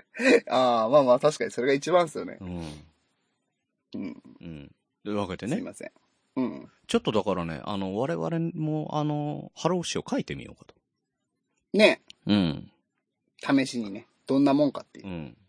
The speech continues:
Speaker 2: なんでね、ちょっと、あの、時間をいただいてね。
Speaker 1: うん。
Speaker 2: うん。まあ、今書いてみようかなと。
Speaker 1: あ、今からやるんすね。
Speaker 2: 今からやる、今から。今やる。今やろう。
Speaker 1: <laughs> ちょ、ちょっと待って。紙準備する。
Speaker 2: <laughs> だから紙と、
Speaker 1: え、もうこう切っ-、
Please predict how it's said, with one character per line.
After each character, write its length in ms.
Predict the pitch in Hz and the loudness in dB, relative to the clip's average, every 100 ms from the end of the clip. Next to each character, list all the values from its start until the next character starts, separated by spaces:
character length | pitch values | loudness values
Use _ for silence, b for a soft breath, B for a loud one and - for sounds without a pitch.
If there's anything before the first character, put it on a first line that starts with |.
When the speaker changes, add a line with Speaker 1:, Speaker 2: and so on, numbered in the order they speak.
| _ _ _ | _ _ _
Speaker 2:
な 220 | - 110 95 | -8 -8 -8
ん 80 | |
で 120 | 78 69 | -10 -14
ね、 180 | 65 - 98 | -16 -20 -18
ち 120 | - | -16
ょ 40 | - | -14
っ 40 | |
と、 220 | 85 - - | -14 -14 -12
あ 80 | |
の、 160 | 90 80 | -12 -12
時 140 | 78 | -10
間 180 | - 92 | -8 -6
を 60 | 90 | -6
い 80 | 90 | -8
た 120 | 90 | -8
だ 100 | 85 | -10
い 60 | 82 | -12
て 120 | 82 | -12
ね。 180 | 107 135 _ _ _ _ _ _ _ _ _ - | -12 -14 _ _ _ _ _ _ _ _ _ -6
Speaker 1:
う 60 | 139 | -4
ん。 60 | |
Speaker 2:
う 40 | 120 - 98 | -4 -6 -8
ん。 320 | 82 76 - _ _ _ _ _ _ _ _ _ _ _ | -8 -10 -18 _ _ _ _ _ _ _ _ _ _ _
ま 120 | 80 78 | -12 -10
あ、 20 | |
今 220 | 82 73 | -10 -8
書 120 | - 104 | -4 -4
い 60 | |
て 100 | - | -4
み 100 | 76 | -6
よ 100 | 85 | -6
う 20 | 69 | -6
か 100 | 65 | -10
な 100 | 69 | -14
と。 140 | - _ _ _ _ _ _ _ _ _ | -20 _ _ _ _ _ _ _ _ _
Speaker 1:
あ、 160 | 131 147 | 4 8
今 160 | 190 240 | 10 10
か 100 | 214 | 12
ら 60 | 170 | 10
や 40 | |
る 100 | 151 | 10
ん 40 | 143 | -2
す 140 | 127 | -2
ね。 80 | 113 | 2
Speaker 2:
今 200 | 135 127 | 4 4
か 80 | 85 | 0
ら 80 | 71 | -4
や 60 | |
る、 60 | 82 | -2
今 140 | 82 | -4
か 80 | 65 | -6
ら。 60 | - - | -10 -2
今 240 | 117 95 | 0 0
や 80 | 71 | -4
る。 100 | - | -6
今 240 | - 127 - | 0 2 2
や 60 | |
ろ 60 | 151 | 2
う。 40 | |
Speaker 1:
<laughs> 20 | |
ち 160 | - 247 | 0 -2
ょ、 20 | |
ち 180 | - - | 0 0
ょ 20 | |
っ 40 | 247 | 0
と 140 | - | 0
待 80 | - | -2
っ 20 | |
て。 100 | - _ _ - | -4 _ _ 2
紙 320 | - 214 269 | 6 8 8
準 280 | 170 151 123 | 4 0 -2
備 20 | |
す 140 | - | -10
る。 80 | - | -20
Speaker 2:
<laughs> 1200 | _ _ - - _ - - - - - - - | _ _ -20 -20 _ -16 -14 -14 -18 -20 -20 -10
だ 80 | 120 | -4
か 60 | - | -2
ら 40 | - | 0
紙 260 | 131 147 | 0 2
と、 200 | 131 82 240 | 2 10 12
Speaker 1:
え、 40 | |
も 120 | 285 | 12
う 20 | 240 | 8
こ 80 | |
う 60 | 233 | 4
切 140 | |
っ-、 60 | - | 6